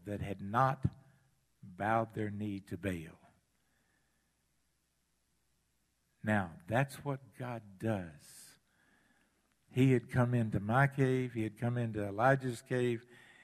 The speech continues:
He had drawn us out. And I am so thrilled that I have the privilege of serving the Lord and of doing what I do to this very day.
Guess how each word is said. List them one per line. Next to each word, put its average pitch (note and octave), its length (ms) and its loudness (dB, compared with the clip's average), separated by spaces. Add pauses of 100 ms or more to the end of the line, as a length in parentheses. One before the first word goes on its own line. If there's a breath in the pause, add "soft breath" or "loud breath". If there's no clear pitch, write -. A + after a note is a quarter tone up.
(140 loud breath)
He B2 260 2
had G#2 280 -2
drawn C#3 460 4
us C3 260 2
out. C3 360 -2 (640 soft breath)
And A#2 200 -4
I C3 240 0
am B2 160 -2
so C3 260 0
thrilled C3 640 0
that A2+ 180 -4
I A#2 360 -6
have A#2 260 -2
the A2 80 -12
privilege C3 640 -2
of G#2+ 160 -12
serving B2+ 460 -2
the A2+ 100 -6
Lord C3 460 0 (520 loud breath)
and A2+ 160 -2
of G#2 220 -4
doing C3 320 4
what B2+ 140 0
I A#2+ 120 -2
do B2 260 0
to A2+ 100 -6
this A#2 240 -4
very A2 340 -4
day. B2+ 560 -4